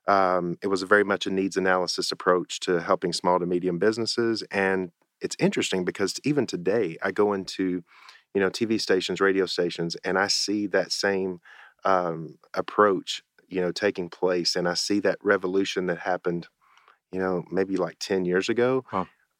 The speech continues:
Speaker 1: actually kind of still happening today in some of the traditional media, uh, outlets. So that presence in, and that experience in Yellow Pages is, is extremely valuable.
Speaker 2: Interesting, man. So, so you, you've pretty much kind of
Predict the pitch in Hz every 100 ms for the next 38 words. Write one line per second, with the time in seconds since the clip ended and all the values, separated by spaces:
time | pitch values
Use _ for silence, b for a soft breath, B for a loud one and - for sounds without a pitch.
0 | - 110 - 117 113 98 - - 104 92
1 | - 101 92 95 95 87 85 85 90 92
2 | 87 82 98 95 87 - 90 92 - 90
3 | 87 90 85 82 - 90 - 98 90 90
4 | - 98 95 104 - - 123 120 110 -
5 | 101 98 92 B B B B - 98 95
6 | 90 - 110 107 90 92 92 92 95 92
7 | 82 87 82 87 80 - 90 85 - -
8 | - 95 95 90 87 85 82 80 82 78
9 | 78 - _ _ _ _ _ _ - 196
10 | 190 113 - 90 87 90 101 - 117 113
11 | - - 135 117 - _ _ _ _ _
12 | - - 143 131 104 - 143 170 226 202
13 | 170 143 - 139 123 113 101